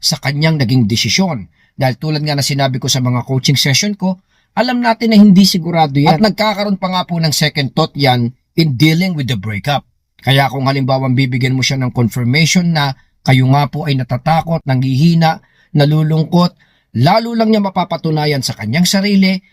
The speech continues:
na ang pag-iwan sa'yo ay tama. Kailangan magkaroon siya ng second thought doon, mga utol, sa pagpaparamdam na kayo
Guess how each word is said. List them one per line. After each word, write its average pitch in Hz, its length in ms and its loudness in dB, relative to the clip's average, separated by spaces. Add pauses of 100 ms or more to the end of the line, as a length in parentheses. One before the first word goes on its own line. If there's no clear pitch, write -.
na 180 160 2
ang 196 80 -2
pag-iwan 175 560 0
sa'yo 135 320 -4
ay 131 240 -4
tama. 110 320 -8 (380)
Kailangan 175 480 2
magkaroon 151 340 -2
siya 131 140 -4
ng 123 160 0
second 160 400 -2
thought 143 240 0
doon, 131 240 4
mga 135 80 0
utol, 120 400 -4 (400)
sa - 240 -2
pagpaparamdam 123 960 -2 (240)
na 165 80 2
kayo 165 240 -2